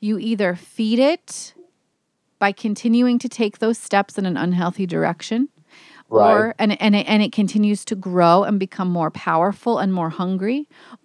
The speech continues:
Speaker 1: Or you slowly start to starve it by taking steps in the right direction, by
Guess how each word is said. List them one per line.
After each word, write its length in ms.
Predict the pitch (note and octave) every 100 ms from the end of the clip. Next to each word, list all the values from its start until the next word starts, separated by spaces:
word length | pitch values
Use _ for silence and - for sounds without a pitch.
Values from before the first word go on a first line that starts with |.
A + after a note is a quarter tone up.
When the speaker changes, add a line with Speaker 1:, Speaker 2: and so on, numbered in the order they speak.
| -
Speaker 1:
Or 420 | G#3+ G3 G3+ C4+ - -
you 160 | G#3
slowly 420 | - G#3+ G3+ A3+
start 280 | A3 - -
to 80 | -
starve 580 | G3+ - - F#3+ F3 F3
it 220 | A3 C4 - - -
by 100 | G3
taking 400 | - G#3 G#3 G3+
steps 360 | - G3 - -
in 120 | F#3
the 120 | F3+
right 320 | F3 F3+ -
direction, 680 | F3+ G3+ G3+ - - B3+ B3+ - - _ _ -
by 360 | G3 F#3 F3+